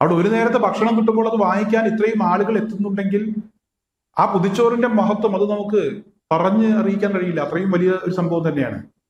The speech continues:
ഡി വൈ എഫ് ഐക്കാർ അത് ഒരുപാട് വർഷങ്ങളായി അത് കൊണ്ട് നടക്കുന്നുണ്ട്. എന്നാൽ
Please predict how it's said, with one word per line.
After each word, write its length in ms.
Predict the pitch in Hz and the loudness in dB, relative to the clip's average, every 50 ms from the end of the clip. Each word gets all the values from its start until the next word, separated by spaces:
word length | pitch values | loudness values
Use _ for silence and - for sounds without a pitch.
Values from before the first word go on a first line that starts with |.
| - | -2
ഡി 80 | 135 147 165 | 0 2 2
വൈ 80 | 185 190 190 | 2 2 2
എഫ് 100 | - 208 | 2 2
ഐക്കാർ 200 | 202 196 208 208 208 | 2 2 2 2 2
അത് 80 | 202 202 185 | 2 2 2
ഒരുപാട് 260 | 170 160 185 202 214 214 | 2 2 0 2 2 0
വർഷങ്ങളായി 500 | 185 - - - 208 208 208 202 196 196 | 0 -2 -4 -4 -4 -2 0 0 0 0
അത് 80 | 190 196 190 | 0 0 0
കൊണ്ട് 160 | 180 175 175 180 | 0 0 0 0
നടക്കുന്നുണ്ട്. 420 | 170 156 180 160 143 139 131 131 135 | -2 -2 -4 -4 -4 -2 0 0 0
എന്നാൽ 180 | 156 175 180 | 0 0 0